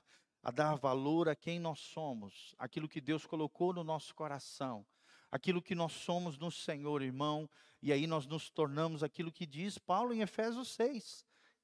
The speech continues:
inabaláveis. Quem quer ser um inabalável aí? Fala comigo, eu serei um inabalável. Coloca a mão no seu coraçãozinho e fala, "Pela graça de Deus,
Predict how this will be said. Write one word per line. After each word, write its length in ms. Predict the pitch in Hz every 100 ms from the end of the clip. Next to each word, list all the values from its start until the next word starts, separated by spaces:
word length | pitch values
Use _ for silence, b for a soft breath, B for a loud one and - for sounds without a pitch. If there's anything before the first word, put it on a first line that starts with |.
| _
inabaláveis. 3000 | 233 262 302 311 - _ 135 143 170 202 254 262 _ 120 123 175 240 330 294 _ _ _ _ _ - 156 208 190 - - - -
Quem 160 | 226
quer 120 | 196
ser 200 | 170 -
um 80 | 170
inabalável 680 | 151 151 147 143 143 135 123
aí? 100 | 120
Fala 260 | - 156 165
comigo, 360 | 156 143 131
eu 140 | 139 175
serei 560 | - 196 165 139 170 - _ _ _ _ _ _ _ _ _ -
um 220 | 170 175
inabalável. 1080 | 233 359 359 302 247 214 180 151 135 107 98 98 _ _ _ _ _ _ _ _ _ _
Coloca 360 | - 165 214 202
a 20 |
mão 180 | 196 202
no 100 | 196
seu 200 | - 196
coraçãozinho 720 | 202 190 175 190 170 151 160
e 20 |
fala, 340 | 143 151 151 143
"Pela 300 | 160 156 143
graça 540 | 143 160 165 - 165
de 120 | 147
Deus, 800 | 139 127 117 104 - - - -